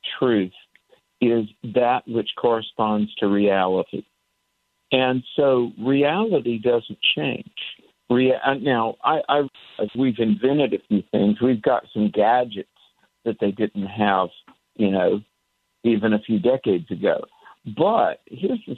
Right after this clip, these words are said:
thing, uh, human nature, uh, human gender, um, morality, moral boundaries, right and wrong, and yes, Almighty God and how our sins are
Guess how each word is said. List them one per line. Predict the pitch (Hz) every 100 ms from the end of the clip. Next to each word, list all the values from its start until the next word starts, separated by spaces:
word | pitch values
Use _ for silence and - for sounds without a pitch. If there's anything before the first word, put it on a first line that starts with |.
| -
thing, | 143 107 92 - _ - - -
uh, | 123 - 123
human | 170 185 165 135
nature, | 120 117 - 92 - _ _ _ _ _
uh, | 113 107 104 - _ _ -
human | 151 139 113 101 113
gender, | 117 117 104 - - _ _ _ _ _ _
um, | 107 107 98 95 95
morality, | - 107 113 113 113 117 120 110 104 - - _ _ _ _ -
moral | 107 120 131 135 120
boundaries, | 117 113 113 104 92 90 -
right | 104 104 110 120 117
and | 110 104
wrong, | 104 104 98 90 - _ _ -
and | 107
yes, | 110 113 110 - - _ _ -
Almighty | 107 107 107 117 120
God | 123 113 110 110 107 107 _
and | 107 101
how | 101 117 117
our | 110 98 -
sins | - 120 117
are | 110